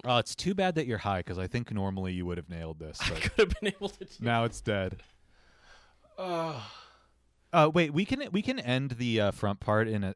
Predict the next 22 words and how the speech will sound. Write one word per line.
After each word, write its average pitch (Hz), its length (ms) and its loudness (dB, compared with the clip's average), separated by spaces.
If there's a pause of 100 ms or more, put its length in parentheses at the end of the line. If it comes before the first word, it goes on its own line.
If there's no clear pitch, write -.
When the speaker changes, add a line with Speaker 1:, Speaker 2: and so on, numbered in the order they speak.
Speaker 1:
in 101 360 -2
one 101 180 0
second, 113 300 -2
but 120 140 0
can 147 120 -2
I 226 80 -2
ask 240 220 -4
you 226 80 -8
something? 226 360 -6 (480)
W-, 175 120 -6 (160)
why 208 160 4
Speaker 2:
Yeah. 415 60 0
Speaker 1:
were 440 100 4
you, 381 160 0
why 226 260 2
were 311 140 -2
you 254 180 -4
thinking 233 340 -4
about 95 260 0
all 82 200 -4
of 78 60 -14
this 78 320 -16